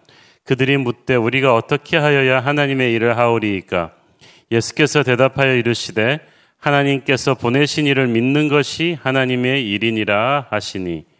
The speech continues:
아멘. 세상적인 시각에서 본다면 예수님 인생 그 공생의 최고의 하이라이트는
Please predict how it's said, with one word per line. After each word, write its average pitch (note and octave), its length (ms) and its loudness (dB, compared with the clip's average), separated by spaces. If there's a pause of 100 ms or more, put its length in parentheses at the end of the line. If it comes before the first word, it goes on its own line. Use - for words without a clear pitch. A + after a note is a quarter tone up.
(260)
아멘. E2+ 440 -6 (1160)
세상적인 D3 760 -4
시각에서 C3 600 -4
본다면 A2+ 760 -2 (440)
예수님 C#3+ 440 -2
인생 B2 720 -2
그 G#2+ 160 -6
공생의 B2+ 560 -4
최고의 C#3+ 480 -2
하이라이트는 B2 880 -4